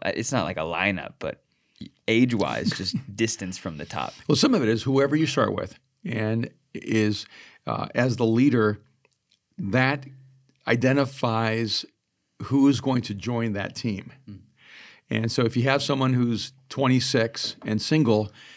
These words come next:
Speaker 2: you can't expect a lot of people who are forty-two married with kids to join on, jump on that team. If you have someone who's, y-, you know, married with three kids,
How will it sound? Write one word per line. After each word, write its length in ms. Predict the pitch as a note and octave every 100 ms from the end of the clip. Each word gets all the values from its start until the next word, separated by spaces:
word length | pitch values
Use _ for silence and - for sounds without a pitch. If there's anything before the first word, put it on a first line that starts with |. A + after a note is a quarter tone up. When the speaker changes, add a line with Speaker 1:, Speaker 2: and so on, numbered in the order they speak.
| - _
Speaker 2:
you 100 | -
can't 260 | A2+ D3+ C#3+
expect 320 | C#3 - B2+
a 60 | B2+
lot 100 | B2
of 60 | A#2+
people 200 | B2+ A2
who 60 |
are 20 |
forty-two 500 | G2+ C3+ A#2 - B2+
married 240 | A2 A2 G2+
with 140 | G#2
kids 340 | - A#2 A2 -
to 120 | A2+
join 280 | A2+ G#2 G2+
on, 220 | G2 -
jump 220 | B2 B2+ G#2+
on 100 | G#2
that 140 | F#2
team. 260 | - E2 - - - - - -
If 100 | A2+
you 100 | A#2+
have 200 | B2+ B2+
someone 380 | C#3+ C3 B2 A#2
who's, 480 | A#2+ A2+ A2+ - - - - _ -
y-, 120 | B2+
you 240 | - A#2 A2
know, 220 | G#2+ G#2+
married 480 | A2 B2 A2+ A2+ G#2+
with 160 | A2
three 220 | - B2 A2
kids, 420 | B2 A2 G2+